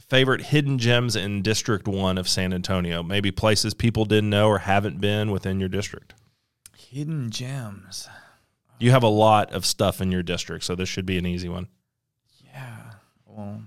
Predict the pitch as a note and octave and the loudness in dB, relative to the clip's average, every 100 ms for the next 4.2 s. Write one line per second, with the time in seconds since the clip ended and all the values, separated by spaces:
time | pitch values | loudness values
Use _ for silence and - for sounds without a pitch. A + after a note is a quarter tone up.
0 | A#2 G#2+ G2+ - A2+ G2 G#2 G2 G2 F#2+ | -20 -20 -20 -16 -12 -12 -12 -12 -12 -10
1 | - - A2 - A2+ A2 G2+ F#2 F#2 - | -12 -10 -12 -10 -10 -10 -8 -8 -10 -16
2 | _ _ G2+ G2 F#2+ F#2+ F#2 G#2 - _ | _ _ -14 -12 -12 -12 -12 -14 -18 _
3 | _ _ _ _ _ _ _ B2 A2+ G2+ | _ _ _ _ _ _ _ -12 -10 -8
4 | G2+ G#2 | -10 -12